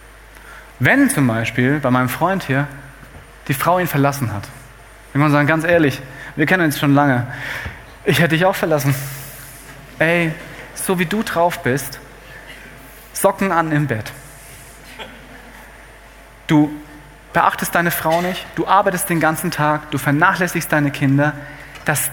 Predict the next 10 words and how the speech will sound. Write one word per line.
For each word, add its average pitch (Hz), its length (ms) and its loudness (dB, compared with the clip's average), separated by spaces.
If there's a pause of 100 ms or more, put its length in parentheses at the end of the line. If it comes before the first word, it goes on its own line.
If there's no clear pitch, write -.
(160)
du 233 420 4 (500)
in 147 160 2
diese 233 220 4
Situation 214 560 0
kommst, 120 380 -4
ist - 180 -4
klar. 262 280 0 (1500)
Und 185 160 2
du 214 60 0
interpretierst 202 1080 -4